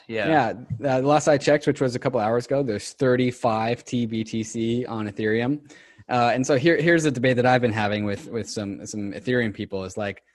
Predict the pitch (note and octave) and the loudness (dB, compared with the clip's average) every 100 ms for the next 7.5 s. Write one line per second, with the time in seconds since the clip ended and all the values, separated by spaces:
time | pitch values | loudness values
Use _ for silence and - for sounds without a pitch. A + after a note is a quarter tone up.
0 | - C#3+ A#2+ C#3+ D3+ D3+ A2+ C3+ C#3+ C#3 | 0 2 4 4 4 2 0 0 4 2
1 | C#3 - A#2+ - A2+ A#2 A2 G#2 G#2 G2+ | 2 -2 -4 -2 -4 -4 -6 -6 -6 -6
2 | G2+ - G#2+ F#2 G2 B2 B2 B2 G#2+ G#2+ | -6 -6 -8 -8 -6 -2 -2 -2 -4 -6
3 | G2+ F2+ G#2+ G#2 - A2+ G#2 G2 G2 G#2+ | -8 -6 -6 -8 -6 -6 -6 -10 -12 -10
4 | G2+ G2 - G#2+ G#2+ G2+ G2+ G2+ G2+ A2 | -8 -10 -10 -6 -6 -4 -4 -2 -2 -2
5 | G2 F2+ F#2+ A2 - - A2 G#2 F#2 - | -4 -6 -10 -12 -10 -6 -6 -4 -8 -8
6 | G2 F#2+ F#2+ F#2 F2+ F#2 F#2 - F#2 G2 | -10 -8 -10 -10 -12 -10 -10 -10 -12 -12
7 | F#2+ G2+ E2+ F#2+ | -6 -6 -6 -10